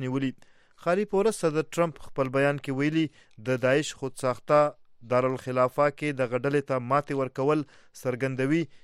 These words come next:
چې دغه ترهګر ډلې پر ضد نړیوال کمپاین پرمختګ کړی. نهه په ورځ راخلاص کړی شوي رقه ښار داعش ته هر څه که غټ تاوان دی، خو د دغه ښار کې د میاشتو راهیسې روانې جګړې هم د ښار ډیر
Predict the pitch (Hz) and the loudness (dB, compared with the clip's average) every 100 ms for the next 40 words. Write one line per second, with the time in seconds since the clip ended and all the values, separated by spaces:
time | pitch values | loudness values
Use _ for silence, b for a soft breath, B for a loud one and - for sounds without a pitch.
0 | b 131 127 143 139 131 113 123 143 143 | b -6 -2 0 0 -2 -4 -4 -2 -2
1 | 165 113 139 147 - 127 131 147 135 127 | -4 -4 -2 -2 -2 -2 0 -2 -2 -4
2 | 131 143 143 - 127 135 139 120 127 127 | 2 2 2 -4 -8 -2 -2 -2 -4 -4
3 | 131 - 135 - 135 127 110 - b b | -4 -6 -8 -4 -2 -2 -4 -16 b b
4 | b b - 127 131 127 127 135 127 127 | b b -10 -6 -4 -2 0 0 0 -4
5 | - 123 - 127 - 139 139 127 120 135 | -2 -4 -4 -6 -6 -4 -2 -2 0 -2
6 | 131 139 143 139 B B B 123 127 147 | 0 4 4 2 B B B 2 2 2
7 | - 156 139 160 - 180 170 151 143 170 | 0 0 2 -2 -2 -4 -2 -2 2 0
8 | - 165 175 175 143 135 b b - 139 | 2 2 4 0 0 0 b b -14 -6
9 | 139 160 156 - 165 165 170 - 165 160 | 0 0 0 -2 2 2 0 -4 -4 -4
10 | 135 131 131 156 147 165 151 151 - 156 | -2 -2 0 0 0 -2 0 0 0 -4
11 | 135 143 151 139 131 151 151 165 156 b | 0 0 0 -4 -4 -2 -2 -4 -8 b
12 | b - 127 - 147 139 123 131 123 120 | b -8 -6 -2 0 0 -2 -10 -18 -6
13 | 147 147 | -2 0